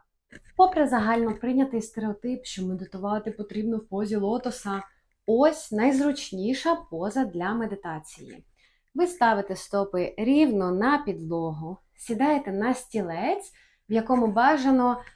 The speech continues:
кут дев'яносто градусів у вас під колінами.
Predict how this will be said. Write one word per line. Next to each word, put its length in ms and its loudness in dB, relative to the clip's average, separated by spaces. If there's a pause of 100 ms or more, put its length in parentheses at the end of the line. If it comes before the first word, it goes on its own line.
(160)
кут 340 -2
дев'яносто 560 0
градусів 720 -4
у 60 -4
вас 280 0
під 220 -4
колінами. 680 -4